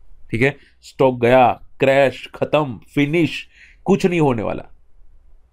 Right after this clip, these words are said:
ठीक है। हम लोगों ने ये चीजें आपको इस वीडियो में बताई है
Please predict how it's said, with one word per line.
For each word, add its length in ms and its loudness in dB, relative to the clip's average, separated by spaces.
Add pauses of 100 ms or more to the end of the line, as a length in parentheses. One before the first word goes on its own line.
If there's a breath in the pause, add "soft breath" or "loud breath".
(260)
ठीक 140 -4
है। 100 6
हम 160 2
लोगों 200 0
ने 80 -4
ये 220 -2
चीजें 440 -2 (380 soft breath)
आपको 320 0
इस 220 -2
वीडियो 160 2
में 100 -2
बताई 240 -2
है 140 -14